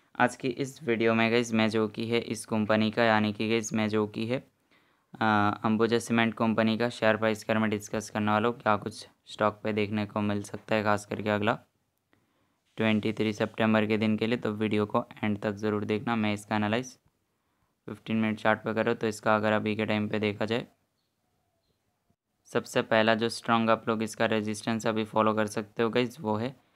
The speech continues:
सिक्स हंड्रेड, अ, ट्वेंटी थ्री पॉइंट थर्टी फ़ाइव पे है।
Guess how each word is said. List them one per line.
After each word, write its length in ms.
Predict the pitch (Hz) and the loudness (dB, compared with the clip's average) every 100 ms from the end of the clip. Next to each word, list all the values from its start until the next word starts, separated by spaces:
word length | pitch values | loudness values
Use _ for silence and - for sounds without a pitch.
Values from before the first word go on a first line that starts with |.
| _ _ _ _ _ | _ _ _ _ _
सिक्स 440 | - 120 113 - - - | -8 -6 -6 -10 -18 -2
हंड्रेड, 440 | 110 107 110 117 - | 0 2 2 -2 -2
अ, 200 | 107 104 | 0 0
ट्वेंटी 440 | 101 110 107 104 107 | 0 0 -2 -2 -6
थ्री 280 | - 107 107 | -4 -4 -2
पॉइंट 460 | 107 107 110 123 - _ _ _ _ _ _ _ _ _ _ 117 | 2 2 2 -2 -10 _ _ _ _ _ _ _ _ _ _ -2
थर्टी 260 | 110 117 | -2 -2
फ़ाइव 280 | 107 110 107 | 0 0 0
पे 80 | 117 | -4
है। 140 | 113 | -4